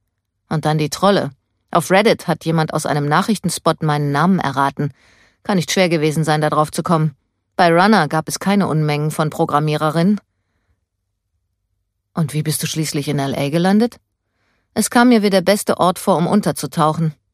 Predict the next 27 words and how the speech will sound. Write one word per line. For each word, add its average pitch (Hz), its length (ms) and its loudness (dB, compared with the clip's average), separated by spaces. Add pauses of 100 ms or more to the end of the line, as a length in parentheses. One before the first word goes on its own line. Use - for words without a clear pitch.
(480)
Sie 180 140 -6
schaute 175 340 0
in 143 80 -4
ihr 139 100 -4
leeres 156 340 -4
Glas. 156 400 -2 (800)
Einer 233 240 4
von 220 200 2
ihnen 220 200 4
hat 208 120 2
mich 196 160 -2
geswattet. 202 640 0 (460)
Du 202 120 -2
weißt, 196 280 2
was 156 120 -6
das - 160 -6
heißt, 151 200 -2
oder? 214 280 4 (720)
Sie 196 200 0
haben 202 180 4
ein 170 200 0
swat-Team 170 680 -2
zu - 120 -4
mir 156 120 0
nach 151 160 -4
Hause 151 220 -2
geschickt. - 460 -6